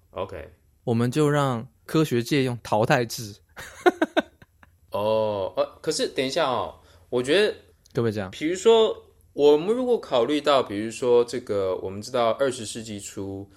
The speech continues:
Speaker 1: 是这个物理学界这个突飞猛进的年代，因为当时因为相对论还有这个量子力学，就是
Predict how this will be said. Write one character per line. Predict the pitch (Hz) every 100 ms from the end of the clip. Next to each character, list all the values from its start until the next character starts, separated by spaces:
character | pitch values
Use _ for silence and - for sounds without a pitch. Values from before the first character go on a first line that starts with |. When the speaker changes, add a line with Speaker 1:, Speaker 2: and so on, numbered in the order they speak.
| - _
Speaker 1:
是 | - 117
这 | 104 110
个 | - 90 85 -
物 | 120
理 | 87 76
学 | - 82 80
界 | 92 95 82
这 | 76 95
个 | 85 78 76 - - _
突 | -
飞 | 113 127 127
猛 | 113 76 73
进 | 107 87
的 | 71
年 | 57 50 73
代， | 78 67 - _ - -
因 | -
为 |
当 | 98 98 101
时 | -
因 | 82 90
为 | 90
相 | - 95 95
对 | 95 87
论 | 87 78
还 | 78 85
有 | 82
这 | 87
个 | 80 73
量 | 80 92
子 | 85 80
力 | 82
学， | 78 - - - - _ - - -
就 | -
是 | 90 87